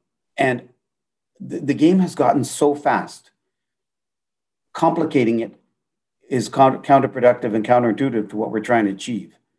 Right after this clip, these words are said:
And, and so, um, there's no question,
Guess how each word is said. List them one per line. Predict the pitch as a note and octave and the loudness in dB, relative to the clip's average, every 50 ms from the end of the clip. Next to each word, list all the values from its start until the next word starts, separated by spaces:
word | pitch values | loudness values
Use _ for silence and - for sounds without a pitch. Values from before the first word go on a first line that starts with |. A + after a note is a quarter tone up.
| _ _ _ _ _ _ _ _ _ _ _ - | _ _ _ _ _ _ _ _ _ _ _ -2
And, | A#2+ A#2 G#2+ G#2+ - - | 0 0 0 -2 -6 -6
and | - B2 B2 A#2+ A#2 A#2 | -2 0 0 0 0 0
so, | - - C3 A#2+ A#2 A2+ A2+ - - | 2 2 4 4 4 2 -2 -4 -6
um, | - B2 A#2+ A#2 A2 G#2+ A2 A2 - - _ _ _ _ _ _ _ _ _ _ _ _ _ _ | -2 0 2 2 2 0 -2 -6 -8 -12 _ _ _ _ _ _ _ _ _ _ _ _ _ _
there's | A#2+ C3 A#2 G#2+ | -2 -2 0 2
no | D3 D#3+ | 2 2
question, | D#3 - D#3+ C#3 - - C#3+ A2+ G#2 G2 | 4 2 0 0 0 -2 -4 -4 -4 -6